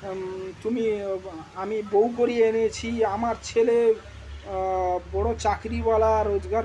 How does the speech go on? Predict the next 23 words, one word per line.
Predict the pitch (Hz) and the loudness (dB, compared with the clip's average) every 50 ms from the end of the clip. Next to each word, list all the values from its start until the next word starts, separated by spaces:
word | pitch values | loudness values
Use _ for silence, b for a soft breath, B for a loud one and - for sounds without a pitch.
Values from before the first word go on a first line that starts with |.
| - | 0
করে, | 226 220 220 220 143 - 220 220 214 202 196 | 0 2 4 6 6 6 6 6 4 2 0
হ্যাঁ, | 180 170 180 196 202 190 | -4 -8 -8 -8 -6 -4
এত | 185 190 196 190 214 214 202 | -4 -4 -4 -2 -4 -2 0
টাকা, | 214 202 196 - 226 240 233 226 214 185 - - - - - - - - - - | 0 0 0 0 0 0 0 0 -2 -4 -6 -10 -16 -16 -16 -16 -16 -16 -14 -10
আমি | 175 190 208 220 214 | -8 -6 -4 -4 -4
বউ | 208 156 180 185 202 214 208 | -2 2 2 2 4 4 4
করিয়ে | 214 220 226 226 226 220 | 4 4 4 4 2 0
এনেছি, | 214 214 220 220 214 - - 220 220 226 233 226 | 0 0 -2 -4 -4 -6 -10 -8 -8 -8 -6 -4
তাকে | - 202 196 - 233 202 | -4 -4 -2 -2 -2 -2
চাকরের | - - 180 180 - 220 226 233 226 226 | -2 -2 -2 0 2 4 4 6 4 4
মতো | 226 220 220 - 233 - - - | 2 -2 -4 -2 -4 -4 -4 -4
খাটাবো | - 185 185 214 208 214 208 220 214 220 214 202 202 - - - - - - - | -4 -4 -2 -2 -2 -2 2 4 4 6 4 4 0 -4 -12 -20 -20 -18 -10 -8
আমার | 185 202 214 220 202 | -4 -2 -2 -2 -4
সংসারে, | - - - 214 220 214 - - 220 220 214 214 208 196 196 - - - - - - - - - - - - | -4 -4 -4 -4 -4 -4 -2 -2 0 2 4 4 4 2 0 -4 -10 -18 -18 -20 -20 -20 -20 -20 -20 -6 0
এ | 208 208 226 | 4 4 4
বললে, | 226 233 233 233 240 247 240 240 240 240 233 226 220 - - - 202 208 196 | 6 4 2 2 2 4 4 6 6 6 4 2 -2 -4 -8 -10 -10 -8 -6
এমন | 214 208 220 233 233 226 226 | -4 -4 -4 -2 -4 -2 0
বললে | 220 214 220 233 247 | 0 0 0 0 -2
হবে | 233 - 170 208 196 190 185 | -2 -2 -2 -2 0 0 -2
না, | 180 175 170 | -2 -4 -8
ঠিক | 156 - 226 240 247 | -8 -6 -4 -2 0
আছে? | 254 240 233 - 247 | 0 0 0 0 0
এর | 214 196 196 214 | 4 4 6 4